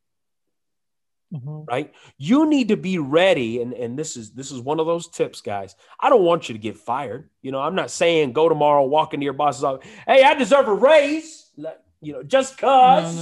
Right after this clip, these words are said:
Speaker 1: no.
Speaker 2: Like, that's,
Speaker 1: So
Speaker 2: that's not what I'm saying. What I'm saying is you need to educate yourself as to, "Wait, let me write." I've always said this to people, "Hey,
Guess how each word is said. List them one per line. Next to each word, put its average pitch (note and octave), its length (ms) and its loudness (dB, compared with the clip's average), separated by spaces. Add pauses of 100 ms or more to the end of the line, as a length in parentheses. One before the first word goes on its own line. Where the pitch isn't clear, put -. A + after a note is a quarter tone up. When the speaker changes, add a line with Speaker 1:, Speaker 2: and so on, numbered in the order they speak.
(120)
Speaker 1:
no. D3 80 -18 (200)
Speaker 2:
Like, C#3+ 200 -2
that's, F#3 300 0
Speaker 1:
So D#3 120 -6
Speaker 2:
that's F3+ 300 -2
not G#3+ 300 2
what F3 120 2
I'm C#3+ 140 -4
saying. G#3 340 -2
What C#3+ 120 -4
I'm D3 100 -4
saying G3+ 340 -2
is C3+ 240 -2 (300)
you A#3 200 0
need C4 200 0
to D3 220 0 (360)
educate A3 480 -6
yourself A#2+ 540 -6 (280)
as C3+ 200 -6
to, C3+ 120 -4
"Wait, A2+ 240 -6
let C3+ 160 -4
me A#3 120 -2
write." C#3+ 260 -4
I've C3 160 -14
always F#3+ 320 -2
said A#2+ 160 -10
this G2+ 140 -20
to - 80 -20
people, A2 260 -16
"Hey, E3+ 320 -10